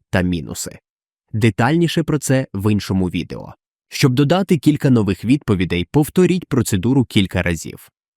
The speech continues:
Адже зараз можна додавати тільки одну відповідь. Якщо ви проводите квіз у керованому режимі,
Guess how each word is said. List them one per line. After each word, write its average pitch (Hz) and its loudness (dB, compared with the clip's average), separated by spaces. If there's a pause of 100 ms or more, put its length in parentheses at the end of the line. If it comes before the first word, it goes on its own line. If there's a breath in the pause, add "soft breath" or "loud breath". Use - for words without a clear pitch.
Адже 117 2
зараз 107 0
можна 156 2
додавати 107 0
тільки 117 0
одну 98 0
відповідь. - -10 (560)
Якщо 113 0
ви 214 0
проводите 131 0
квіз 113 0
у 110 -2
керованому 101 0
режимі, 90 -4